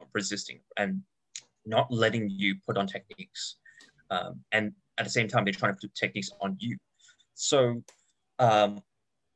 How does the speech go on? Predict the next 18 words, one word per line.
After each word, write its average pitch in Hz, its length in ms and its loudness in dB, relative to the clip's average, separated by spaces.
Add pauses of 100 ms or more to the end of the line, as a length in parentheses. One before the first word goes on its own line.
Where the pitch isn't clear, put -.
(420)
I 123 180 4
transitioned 110 680 -2
to 101 80 -8
sport 101 760 -2
with 104 140 -6
that 98 160 4
intention 95 600 -6 (120)
of 98 180 0 (840)
learning 120 560 6
how 107 240 2
to - 140 -8
keep 101 260 -8
my 95 120 0
composure, 98 640 -8 (320)
learning 104 280 2
how 98 240 0 (120)
to, 95 200 -2 (1080)
uh, 92 300 0